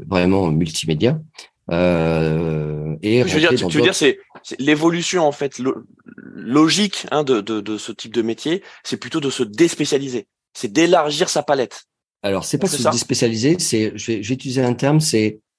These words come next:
Speaker 1: en fait, on va arriver avec les I A en particulier sur une logique de, de, de, de, de, de job augmenté.
Speaker 2: Hmm.
Speaker 1: C'est-à-dire qu'en fait, euh, ce qu'on va pouvoir faire, on va pouvoir le faire plus vite, plus rapidement, et donc aller plus à l'essentiel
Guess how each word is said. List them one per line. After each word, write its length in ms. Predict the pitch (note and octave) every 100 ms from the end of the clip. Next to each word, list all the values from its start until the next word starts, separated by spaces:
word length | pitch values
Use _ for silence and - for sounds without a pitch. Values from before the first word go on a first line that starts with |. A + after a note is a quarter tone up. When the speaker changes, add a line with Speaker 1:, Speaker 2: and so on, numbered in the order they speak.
| _
Speaker 1:
en 120 | -
fait, 240 | G#2 D3 D3+
on 80 | G2+
va 120 | G#2
arriver 420 | G2+ A2 C3+ B2+
avec 380 | F#2 F#2 F#2+ F#2
les 260 | F#2 F2 G#2
I 60 |
A 40 | A2+
en 80 | F#2+
particulier 600 | F#2 - F2 - A2 D3
sur 180 | D#3
une 100 | F#2+
logique 320 | G2 F#2 C#3 A#2
de, 320 | G2 F#2 - _ _ _
de, 420 | - F#2+ F#2 F2+ D#2+
de, 300 | F2 F2 E2+
de, 360 | E2 E2 D#2+ D#2
de, 200 | D#2 D#2
de 200 | F#2+ F2+
job 220 | B2 C3
augmenté. 500 | A#2 G#2+ G2 F#2 - - _ - _ _ _ _ -
Speaker 2:
Hmm. 60 |
Speaker 1:
C'est-à-dire 220 | A#2+ F#2 F#2
qu'en 140 | F#2
fait, 300 | C3 C3+ C3
euh, 200 | F2+ E2
ce 140 | D#2+
qu'on 100 | -
va 100 | A2
pouvoir 260 | G#2 A2 G#2+
faire, 160 | D3 D#3+
on 20 |
va 120 | G#2+
pouvoir 200 | - F#2+
le 60 | F2+
faire 160 | -
plus 160 | - C3
vite, 260 | D#3 D#3 - _ _ -
plus 120 | A2+
rapidement, 440 | A2+ A2+ A2 C#3+
et 120 | B2 G#2+
donc 240 | A#2 A#2+
aller 380 | - F2+ G2+ - _
plus 180 | - B2+
à 40 |
l'essentiel 600 | A2+ G#2+ A#2 G#2+ - D#3